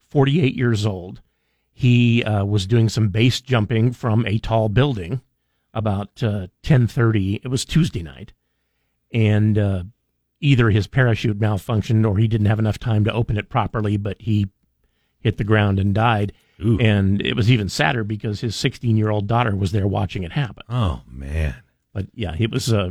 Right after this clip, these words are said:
Speaker 1: I don't know how tall h-, high rises are in San Diego, but it was one of the highest, uh, buildings in San Diego.
Speaker 2: Man.
Speaker 1: How many,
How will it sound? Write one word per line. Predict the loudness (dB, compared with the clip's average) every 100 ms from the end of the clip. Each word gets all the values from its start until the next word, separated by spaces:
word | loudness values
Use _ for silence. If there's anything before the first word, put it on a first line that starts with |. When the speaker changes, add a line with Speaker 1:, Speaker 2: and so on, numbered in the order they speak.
| -6
Speaker 1:
I | -2
don't | 0
know | 0 -4 -10 _ _
how | -4 -4
tall | -2 -2 -2 -4 -12 -20
h-, | -20 _ _ _ -4
high | 0
rises | 0 0 -2 -4
are | -4 -4
in | -4
San | -4 -6
Diego, | -6 -6 -8 -12
but | -12
it | -12
was | -14 -16 _ _ _
one | 0 2
of |
the | 0
highest, | -2 -4 -4 -6 -6
uh, | -8 -10 _ _ _ _ _ -4
buildings | -2 -2 -6 -10
in | -12
San | -12 -12
Diego. | -14 -18 -18 -18 -20 _ _ _ _ _ _ _ _ _ _ _ _ _ _ _ _ _ -20 -10
Speaker 2:
Man. | -8 -8 -12 _ _ _ _ _ _ _ _ _ _ _ _ _
Speaker 1:
How | -8
many, | -4 -4